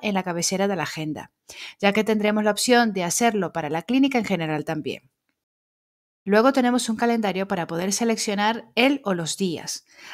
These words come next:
Asignaremos un nombre a cada día puntual e incluso podemos marcarlo como que se repite todos los años.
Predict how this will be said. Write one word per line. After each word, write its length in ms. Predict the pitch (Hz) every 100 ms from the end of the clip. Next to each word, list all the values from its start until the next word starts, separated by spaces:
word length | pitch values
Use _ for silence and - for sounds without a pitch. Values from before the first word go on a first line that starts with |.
| -
Asignaremos 680 | 185 202 185 175 185 202 220
un 100 | 214
nombre 540 | 233 247 175 147 - _ -
a 160 | 165
cada 240 | 175 165 170
día 200 | 190 190
puntual 600 | 226 226 277 285 330 349 _ - - - -
e 100 | 220
incluso 400 | 220 240 285 302
podemos 320 | 277 247 285
marcarlo 480 | 269 240 262 262 302
como 180 | 262 196
que 80 | 196
se 120 | 190
repite 360 | 180 180 233 247
todos 260 | 202 196
los 220 | 175 -
años. 480 | 170 - - - -